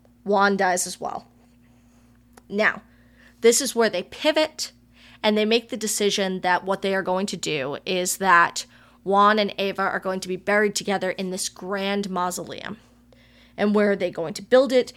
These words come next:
They're going to build it right where the original monument to the Descomisados was supposed to be. So Juan dies,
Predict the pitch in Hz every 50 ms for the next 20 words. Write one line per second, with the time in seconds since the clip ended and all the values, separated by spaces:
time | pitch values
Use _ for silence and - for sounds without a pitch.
0 | - - _ _ - 202 208 202 202 208 208 202 202 175 - 202 202 190 196 202
1 | 196 196 - 214 208 214 220 233 247 - - 208 208 214 208 208 190 196 190 -
2 | - 208 202 202 - 202 196 202 196 196 196 196 190 190 185 185 196 196 202 202
3 | 196 202 202 202 - - - 175 175 180 190 190 - - 208 196 190 185 - -
4 | 175 175 - 175 170 - - - - 175 - - - - - - - - - -
5 | - - - _ _ _ _ _ _ _ _ _ _ _ _ _ _ _ _ _
6 | _ _ _ _ _ _ _ _ _ _ _ _ _ _ _ _ _ _ _ _
7 | _ _ _ _ - - - 226 208 202 202 - - - - 190 208 202 196 196
8 | 190 190 202 208 214 208 208 208 208 208 - - - -